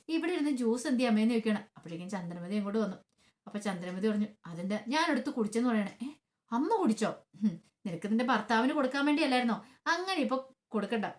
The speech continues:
ആ കുടികാരന് ഇപ്പൊ ജ്യൂസ് കൊടുക്കാത്തതിന്റെ കുഴപ്പം കൂടി ഉള്ളൂ" എന്ന് പറയണം. "അയ്യോ അമ്മേ, അതിനകത്ത് ഞാന്, ഹ, നീ ഇപ്പൊ അതിനകത്ത് എന്താ എന്ന് പറഞ്ഞാലും കുഴപ്പമില്ല,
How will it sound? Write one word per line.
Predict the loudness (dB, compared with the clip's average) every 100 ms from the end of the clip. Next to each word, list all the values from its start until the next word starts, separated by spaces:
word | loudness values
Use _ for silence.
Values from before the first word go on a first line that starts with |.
| _
ആ | -12
കുടികാരന് | -8 -6 -4 0 0
ഇപ്പൊ | 0
ജ്യൂസ് | -4 -4 -4
കൊടുക്കാത്തതിന്റെ | -2 0 0 0 0
കുഴപ്പം | -2 -2 0
കൂടി | 2 2
ഉള്ളൂ" | 2 -2 -10 _
എന്ന് | -10 -8
പറയണം. | -4 -4 -6 -10 -20 -10
"അയ്യോ | -4 0
അമ്മേ, | 2
അതിനകത്ത് | 0 0 -4 -2
ഞാന്, | 0 2 2 0 -8 _ _
ഹ, | -8 -8 _ _
നീ | 0
ഇപ്പൊ | 0 2 2
അതിനകത്ത് | 2 2 0 2
എന്താ | 2 2 2
എന്ന് | 2 2 2
പറഞ്ഞാലും | 0 0 0
കുഴപ്പമില്ല, | 0 0 0 0 -2